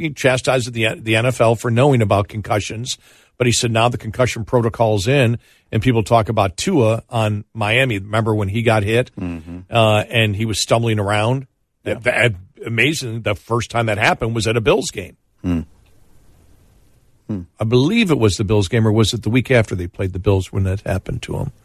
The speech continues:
Speaker 1: I can't remember which one. I can't.
Speaker 2: Hmm.
Speaker 1: I, now I got it. I got it messed. I remember.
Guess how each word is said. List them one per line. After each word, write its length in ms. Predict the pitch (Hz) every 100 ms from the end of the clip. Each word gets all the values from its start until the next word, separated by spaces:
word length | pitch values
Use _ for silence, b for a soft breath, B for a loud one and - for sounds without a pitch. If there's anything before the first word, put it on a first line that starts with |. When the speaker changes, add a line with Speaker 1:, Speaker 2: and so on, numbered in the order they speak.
| b b b b b b _ -
Speaker 1:
I 40 |
can't 200 | - 117
remember 280 | 101 98 92
which 220 | 87 -
one. 140 | 95 87
I 100 | 95
can't. 260 | - 117
Speaker 2:
Hmm. 60 | 110
Speaker 1:
I, 300 | 107 - 117
now 160 | 123 110
I 40 | 107
got 180 | 101
it. 60 | 98 107
I 160 | 104 104
got 160 | 107 101
it 80 |
messed. 260 | 101 92 -
I 40 | 110
remember. 400 | 110 104 98